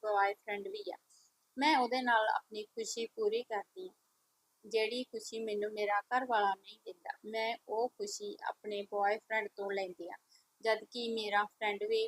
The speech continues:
ਵਿਆਹਿਆ ਹੋਇਆ, ਉਹ ਵੀ ਆਪਣੀ ਘਰ ਵਾਲੀ ਨੂੰ ਖੁਸ਼ ਵੀ ਰੱਖਦਾ ਹੈ ਤੇ ਮੈਨੂੰ ਵੀ।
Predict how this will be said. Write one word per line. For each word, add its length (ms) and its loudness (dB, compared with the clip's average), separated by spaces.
ਵਿਆਹਿਆ 400 4
ਹੋਇਆ, 280 0
ਉਹ 160 2
ਵੀ 140 0
ਆਪਣੀ 360 -2
ਘਰ 200 4
ਵਾਲੀ 260 0
ਨੂੰ 240 -16
ਖੁਸ਼ 380 -2
ਵੀ 140 -2
ਰੱਖਦਾ 360 0
ਹੈ 100 -2
ਤੇ 200 -10
ਮੈਨੂੰ 360 -6
ਵੀ। 100 -2